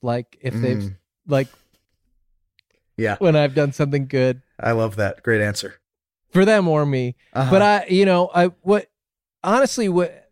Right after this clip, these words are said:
Speaker 1: motivated me, if you had asked me even a week ago,
Speaker 2: Mm.
Speaker 1: I would have said probably to, to, to defeat Hayes,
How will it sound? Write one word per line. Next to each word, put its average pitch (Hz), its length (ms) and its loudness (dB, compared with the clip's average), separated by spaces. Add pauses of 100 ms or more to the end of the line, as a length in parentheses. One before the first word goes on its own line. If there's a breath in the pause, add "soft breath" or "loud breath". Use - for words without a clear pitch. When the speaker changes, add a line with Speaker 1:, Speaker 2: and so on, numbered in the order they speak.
(120)
Speaker 1:
motivated 170 480 4
me, 156 100 2
if 139 80 -2
you 151 100 0
had 143 80 2
asked 131 280 -2
me 127 380 -2 (560)
even 370 200 0
a 185 40 4
week 127 280 -2
ago, 98 480 -2 (220)
Speaker 2:
Mm. 120 260 -8 (240)
Speaker 1:
I 139 100 4
would 143 100 4
have 147 80 0
said 131 240 -2
probably 127 460 -2
to, - 200 -18 (280)
to, 143 180 -10 (840)
to 165 120 0
defeat 165 580 -4 (300)
Hayes, 139 680 -4